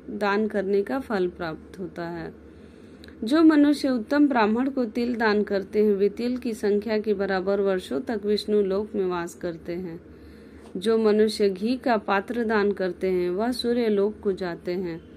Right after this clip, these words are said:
जो मनुष्य पाँच दिन तक ब्रह्मचर्य पूर्वक रहते हैं, वे देवांगनाओं के साथ स्वर्ग को जाते हैं। हे ब्राह्मणी, तुम अपने पति के साथ इसी व्रत को धारण करो, इससे तुम्हें अवश्य ही सिद्धि और अंत में स्वर्ग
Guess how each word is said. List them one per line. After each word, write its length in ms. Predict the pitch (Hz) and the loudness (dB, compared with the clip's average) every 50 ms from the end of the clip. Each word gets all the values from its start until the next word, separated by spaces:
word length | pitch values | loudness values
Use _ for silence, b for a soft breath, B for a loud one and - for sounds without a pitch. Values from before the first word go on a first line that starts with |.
| B B B B B B B B B B B - | B B B B B B B B B B B -4
जो 180 | 202 262 320 339 | 0 2 4 6
मनुष्य 460 | 320 320 302 285 285 285 277 - 294 262 | 6 6 6 4 2 2 0 0 -2 -2
पाँच 340 | 269 254 233 233 247 240 269 | 0 2 2 2 0 -2 -4
दिन 280 | 220 214 240 240 233 | -4 0 0 0 0
तक 160 | 214 233 226 220 | 0 0 -2 -2
ब्रह्मचर्य 680 | 208 196 214 220 220 226 226 214 - 240 226 226 262 262 | -2 0 0 0 0 0 -2 -4 -4 -4 0 0 0 0
पूर्वक 440 | 254 - 233 208 208 214 220 220 - | 0 0 -2 0 0 0 -2 -2 0
रहते 360 | 220 202 196 196 - 202 196 | 0 0 0 0 0 0 0
हैं, 120 | 196 190 185 | 2 2 2
वे 160 | 190 202 202 | 2 2 2
देवांगनाओं 880 | 196 196 214 202 202 208 202 202 208 208 202 196 202 190 190 208 247 | 4 4 2 4 4 4 2 2 2 2 2 2 0 0 0 0 -2
के 140 | 240 - 247 | -2 -4 -6
साथ 180 | 214 - 220 208 | -4 -4 -4 -4
स्वर्ग 480 | 202 - - 202 196 196 196 185 202 185 180 | -6 -4 -2 -2 -2 -2 -2 -2 -4 -4 -4
को 100 | - 180 | -6 -8
जाते 360 | 175 180 175 170 170 - - | -6 -6 -8 -8 -8 -8 -8
हैं। 260 | 175 180 190 170 160 - - B B B B B B B B B B B B B - | -8 -6 -6 -8 -10 -12 -16 B B B B B B B B B B B B B 2
हे 120 | 220 220 220 | 4 4 4
ब्राह्मणी, 640 | 208 196 214 208 196 196 202 208 190 185 190 185 185 B B B B B B B B - | 4 4 2 2 2 2 2 2 2 2 2 0 -2 B B B B B B B B 0
तुम 180 | - 330 320 330 | 4 6 6 6
अपने 240 | 294 285 294 320 | 6 4 2 2
पति 380 | 302 - - 254 233 285 294 302 | 2 2 0 0 2 2 2 2
के 140 | 285 311 294 | 4 2 0
साथ 280 | 277 - 254 247 247 | 2 0 -2 0 0
इसी 240 | 262 247 233 - 294 | -2 -2 0 0 -2
व्रत 320 | 277 247 220 220 233 240 - | 0 0 0 -2 -2 -2 -4
को 140 | - 269 | -4 -4
धारण 400 | 240 214 226 214 190 190 196 190 | -4 -2 -2 -2 0 0 0 -2
करो, 280 | 185 - 196 190 190 185 | -2 -2 0 0 0 0
इससे 380 | - - - 214 - - 240 233 | 0 -2 -6 -6 -4 -2 -4 -2
तुम्हें 340 | 220 - 226 220 220 214 | -2 -2 0 2 2 2
अवश्य 460 | - - - 202 208 226 240 - - 254 | 0 0 0 2 2 0 0 -2 -2 0
ही 200 | 254 262 269 262 | 0 0 0 -2
सिद्धि 460 | - - 220 196 180 175 226 226 208 | -2 -2 -4 -4 -2 -2 0 0 0
और 240 | - - - 208 208 | 0 -2 -4 -4 -2
अंत 320 | - - 208 240 233 285 | -2 0 -2 -2 -2 -2
में 160 | 262 247 247 | -2 -2 -2
स्वर्ग 460 | 226 220 - 208 214 226 220 220 226 | -2 0 0 0 0 0 -2 -4 -8